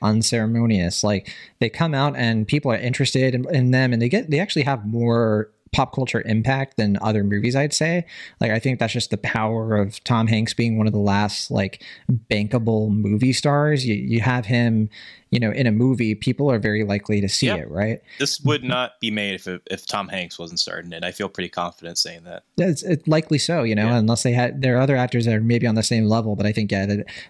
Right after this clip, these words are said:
Speaker 1: the specific thing that he offers as an actor is very unique in that respect. So I don't know. What do you, what do you think the, the future of this guy's career really is gonna be, though? Like, do you, do you see his filmography ever returning to, like, hey,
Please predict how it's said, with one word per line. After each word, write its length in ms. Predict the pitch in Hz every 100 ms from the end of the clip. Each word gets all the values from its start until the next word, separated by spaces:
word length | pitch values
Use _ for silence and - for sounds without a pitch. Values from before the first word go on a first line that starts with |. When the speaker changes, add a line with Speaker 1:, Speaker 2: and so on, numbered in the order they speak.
| -
Speaker 1:
the 140 | 123
specific 480 | - 131 180 170 -
thing 140 | 139
that 100 | 120
he 240 | - 139 -
offers 480 | 110 113 110 101
as 200 | - 117
an 180 | 104 101
actor 340 | 104 110 104 107
is 240 | 127 113
very 260 | 110 107 101
unique 300 | 101 113 107
in 40 |
that 120 | 92
respect. 400 | 90 - - 98
So 260 | - 113 90 -
I 60 | -
don't 80 | 180
know. 60 |
What 100 | 151
do 60 | 156
you, 100 | 175
what 120 | 160
do 40 | 175
you 140 | 214
think 160 | 208 190
the, 80 | 127
the 260 | 120 135 - _ _
future 360 | - 143 - 135
of 60 |
this 120 | 120
guy's 220 | - 117 113
career 420 | - 98 123 139
really 260 | 107 101
is 140 | 113 123
gonna 160 | 101
be, 280 | 95 104 120
though? 220 | 143 -
Like, 220 | - 101 101 131
do 100 | 127
you, 480 | 135 139 139 135
do 140 | 127 131
you 140 | 135
see 200 | - 139
his 140 | 135 135
filmography 840 | 131 120 107 139 123 120 113 104 - - - -
ever 160 | 127
returning 720 | 123 117 - 131 143 110 95 101
to, 600 | - 117 113 110 107 104
like, 220 | 113 107 -
hey, 280 | 135 110